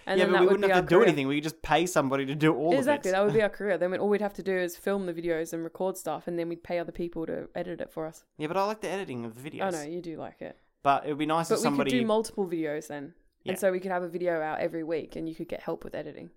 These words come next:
Speaker 2: It'd be nice if some, well, if it was just the videos and we're doing it every week, I, I would just do that. If
Speaker 1: Yeah.
Speaker 2: that paid the bills. I love that shit.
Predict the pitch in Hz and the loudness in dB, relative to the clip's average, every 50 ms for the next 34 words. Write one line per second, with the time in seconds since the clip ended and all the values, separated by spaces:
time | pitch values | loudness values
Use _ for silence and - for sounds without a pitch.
0 | _ _ _ _ _ _ - 151 151 160 175 180 180 - - 139 - 147 127 123 | _ _ _ _ _ _ -6 -4 -2 -2 -2 -2 -2 -4 -6 -8 -8 -8 -8 -6
1 | - 147 156 127 98 87 - - - - 156 135 151 165 170 165 156 - _ _ | -2 -2 -2 -2 -2 -6 -10 -16 -14 -12 -12 -10 -10 -8 -8 -8 -10 -12 _ _
2 | _ _ _ 131 - 175 180 175 - 156 135 143 147 180 165 123 110 113 113 127 | _ _ _ -8 -2 -2 -2 -2 -2 -4 -2 0 0 2 2 0 0 -2 -4 -6
3 | 127 127 139 139 135 135 131 123 127 123 147 151 139 - 160 - _ _ - 123 | -6 -4 -4 -4 -2 -4 -4 -4 -4 -4 -4 -4 -6 -6 -12 -16 _ _ -8 -6
4 | 147 165 151 127 110 101 123 120 113 135 135 - - - _ _ _ _ _ _ | -6 -6 -6 -12 -12 -10 -8 -2 0 0 0 0 -2 -10 _ _ _ _ _ _
5 | - - 143 143 151 147 - 147 139 135 131 139 143 165 185 170 170 - - - | -16 -10 -4 -2 -2 -2 0 -2 -2 -2 0 2 4 6 6 4 2 -4 -12 -14
6 | - _ _ _ _ _ _ _ _ _ _ _ _ _ _ _ _ - - - | -16 _ _ _ _ _ _ _ _ _ _ _ _ _ _ _ _ -20 -10 0
7 | - 160 160 185 208 - 143 117 - - 113 101 - | 0 4 6 6 4 4 2 0 -2 -6 -8 -10 -14